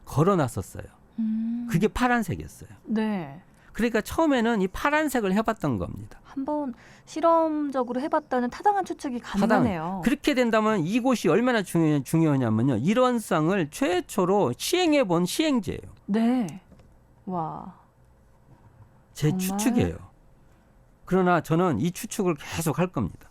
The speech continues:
Speaker 2: 네, 타당합니다.
Speaker 1: <laughs>
Speaker 2: 이 서울 교화의 최초 일원상 봉안지이자 또 일원상 봉안 시행지.
Speaker 1: 시행지일 가능성이 높아요.
Speaker 2: 높습니다.
Speaker 1: 그럼 우리는 여기서 해보시고 확신을 이제 하시는 거예요.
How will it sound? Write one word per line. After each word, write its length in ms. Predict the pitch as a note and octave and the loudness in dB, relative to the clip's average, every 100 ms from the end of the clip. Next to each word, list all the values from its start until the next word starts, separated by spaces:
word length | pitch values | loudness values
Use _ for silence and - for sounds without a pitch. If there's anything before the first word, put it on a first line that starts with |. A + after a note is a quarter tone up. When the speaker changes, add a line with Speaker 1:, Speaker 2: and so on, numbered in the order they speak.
| - | -10
Speaker 2:
네, 340 | F#3+ A#3+ B3 | -6 -4 -4
타당합니다. 1000 | - D#4 F#4+ F4 D4+ B3+ C#3+ D3 D#3 E3 - - - - | -6 -4 -4 -2 -4 -6 -8 -8 -10 -12 -18 -20 -20 -10
Speaker 1:
<laughs> 1300 | - - E3+ - D#3 - D#3 - - - - - - | -8 -2 -4 -2 -4 -2 -4 -4 -20 -20 -20 -20 -6
Speaker 2:
이 220 | G#3+ G#3+ | -2 -2
서울 340 | A3+ D#4 D4+ C#4+ | -4 -4 -4 -4
교화의 380 | A#3 A3+ A3 | -4 -4 -6
최초 600 | A#3+ F4 - - D#4 D4 | -6 -8 -8 -8 -4 -2
일원상 500 | G#3 A#3+ A#3+ A#3+ A#3+ | 0 0 0 0 -2
봉안지이자 1500 | A3 G#3 A3 A#3+ A3+ G#3+ G3+ G#3+ G#3+ G#3 G3+ - G3 A3 D4+ - _ _ - | -2 0 2 2 2 -2 -2 -2 -2 -2 -4 -2 0 0 0 -6 _ _ -8
또 80 | |
일원상 640 | F#3 G#3 A3 A3+ A3 G#3+ G3+ | -4 -2 -2 0 0 0 -2
봉안 400 | G3+ G3 F#3+ F#3+ | -2 -2 -2 -4
시행지. 640 | - F4 F4 D4 - C3+ | -2 -2 0 0 -2 -8
Speaker 1:
시행지일 580 | - D4 E4 D4 A#3+ G3+ | 0 2 4 2 0 0
가능성이 460 | C#3+ D#3 - E3 D#3 | 0 0 0 -2 -2
높아요. 460 | A#2 - G2+ D2 - - | -6 -6 -4 -6 -8 -12
Speaker 2:
높습니다. 800 | G3 - - C4 B3+ - - - - | -12 -12 -10 -6 -6 -8 -16 -20 -6
Speaker 1:
그럼 200 | G#3 G3+ | 0 2
우리는 560 | G#3 F#3+ F#3 F#3+ C3+ - - - _ - | 4 4 4 2 0 -4 -14 -20 _ 2
여기서 340 | F#3 A3+ G#3+ | 2 2 0
해보시고 680 | C#4 D4+ D4 - E3 A3 A#3 | 0 2 0 0 0 2 2
확신을 680 | - D#4 - - D#4+ A3+ C#3+ | 0 -4 -4 0 2 4 2
이제 100 | G2+ | 0
하시는 480 | F2 D3 - A#2 D#2 | 0 -2 -2 -4 -4
거예요. 160 | - | -10